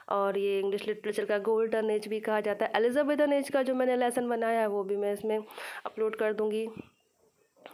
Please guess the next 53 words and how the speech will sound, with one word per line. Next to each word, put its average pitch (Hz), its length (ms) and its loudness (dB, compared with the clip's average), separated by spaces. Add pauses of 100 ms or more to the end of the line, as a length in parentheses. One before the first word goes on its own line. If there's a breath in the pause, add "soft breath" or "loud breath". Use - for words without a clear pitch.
(120)
ओके, 302 300 -2
तो 202 580 0
शेक्सपियर 254 500 0
एज 240 200 2
भी 240 120 -2
कहते 240 260 0
हैं 233 80 2
एलिजाबेथन 220 580 0
एज 220 160 -2
को। 220 220 -8 (400 loud breath)
एज 294 200 4
मैंने 339 200 4
समझाए 277 440 4
थे 233 140 2
क्यों, 277 400 0
किस 269 260 -2
वजह 254 260 2
से 262 200 2
नाम 233 440 2
श-, 233 120 -4 (360)
writer 214 360 2
का 233 100 2
नाम 214 240 4
भी 208 100 2
दे 202 160 0
दिया 190 160 0
जाता 180 300 -2
है। 196 40 0
उस 202 120 -4
एज 202 200 0
में 208 140 0
जो 202 140 0
बहुत 190 200 0
ज़्यादा 190 220 0
famous 247 340 2
हो 240 40 0
जाते 233 240 2
हैं 233 40 0
तो 240 80 4
उस 247 100 0
writer 277 280 2
के 285 100 0
नाम 247 200 0
से 226 140 -10
उसको 220 200 -8
कहा 208 260 -2
जाता 202 280 -2
है, 226 60 2
अलग 240 220 2
नहीं 302 140 0
होते 202 240 -2
हैं 175 80 -2
वो। 180 220 -6